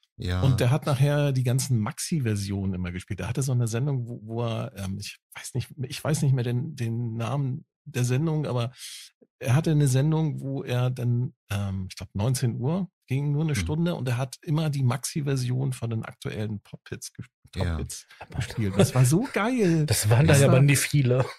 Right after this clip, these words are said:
Speaker 2: Was, doch, da waren, da waren, d-, das war ja so die Zeit achtziger Jahre, da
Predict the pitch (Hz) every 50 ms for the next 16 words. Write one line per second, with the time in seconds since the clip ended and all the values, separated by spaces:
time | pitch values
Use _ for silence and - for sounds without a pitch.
0 | _ _ _ _ _ _ _ _ _ 143 170 - - _ - 165 208 233 - -
1 | 180 165 - 175 175 180 185 180 180 - 143 147 170 165 170 160 156 - - 131
2 | 143 139 - 165 139 - 139 - - 170 170 175 170 160 160 160 156 147 - -
3 | - 165 - - 151 - - - 165 147 139 139 139 156 180 185 175 165 160